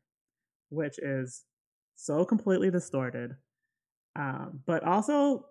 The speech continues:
like, destroys the ego and psyche of a lot of men who might not measure up to those standards. Because there is only a specific subset of men who meet those standards. And you see this on things like online dating,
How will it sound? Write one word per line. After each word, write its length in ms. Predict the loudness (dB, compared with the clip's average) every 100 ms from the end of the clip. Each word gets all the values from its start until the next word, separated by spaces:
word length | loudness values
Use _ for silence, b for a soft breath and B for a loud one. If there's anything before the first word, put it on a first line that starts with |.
| -6
like, 200 | -2 0
destroys 680 | -2 -6 -2 0 0 -2 -4 -2
the 180 | -2 2
ego 300 | 0 2 0
and 200 | -2 -4
psyche 420 | -4 -4 -2 -4
of 140 | -2 -4
a 60 |
lot 200 | -4 -4
of 100 | -4
men 360 | -2 0 0 -2
who 180 | -2 0
might 280 | -2 -2
not 200 | -4 -4
measure 320 | -4 -6 -4 -6
up 160 | -6
to 60 | -8
those 220 | -8 -10
standards. 540 | -12 -14 -14 -16 -20 _ _ _ _ _ _ _
Because 600 | -2 -2 -2 -2 -2 -2
there 140 | 0 2
is 100 | 2
only 240 | 2 2
a 60 | 0
specific 400 | -4 -4 -2 -2 -2
subset 380 | -2 0 -2 -2
of 80 |
men 380 | 0 0 2 0
who 140 | 0 -2
meet 400 | 0 0 0 -2
those 640 | -4 0 2 0 -4 -16 _ _
standards. 640 | -10 -2 -2 -2 -4 -8
And 200 | -4 0
you 100 | 0
see 280 | -2 0 0
this 300 | 4 2 2 -4
on 180 | -4 -2
things 380 | -2 0 -2 -2
like 320 | -2 -2 -4 b b b b _
online 240 | -2 0 4
dating, 460 | 6 6 4 -4